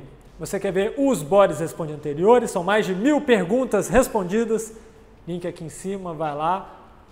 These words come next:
Um riquíssimo acervo sobre o mundo do automóvel. Vou te chamar rapidamente também pra conhecer as nossas redes sociais. Facebook, Instagram e agora TikTok.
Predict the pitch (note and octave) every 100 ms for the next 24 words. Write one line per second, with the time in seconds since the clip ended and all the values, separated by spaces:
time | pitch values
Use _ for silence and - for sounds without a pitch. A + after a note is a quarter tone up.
0 | - - D#3+ F3+ - B3+ C4+ - G3 E3+
1 | - E3+ D#3+ B2+ B2 B2+ B2+ - - -
2 | - - - - A3+ G3+ F#3+ G3 G3+ F3+
3 | D#3 F#3 E3+ D#3+ C#3 C3 - - D#3 F3
4 | - F3+ E3+ D#3+ E3+ D#3+ D#3 D#3 D3 -
5 | D3+ G3+ G#3+ G#3 G3 - F3+ F#3 E3+ F#3+
6 | - - - - - A3+ C4+ - A#3+ -
7 | G#3+ D#3 C#3 - - - - - D4+ -
8 | A3+ F3 D3+ - - - - - - -
9 | C#4 B3+ G3+ D#3+ D#3+ A3+ C4+ - - -
10 | C#4+ A#3 A#3+ C#4+ D4+ D4+ - - C4 C4
11 | - G3+ G3 G3+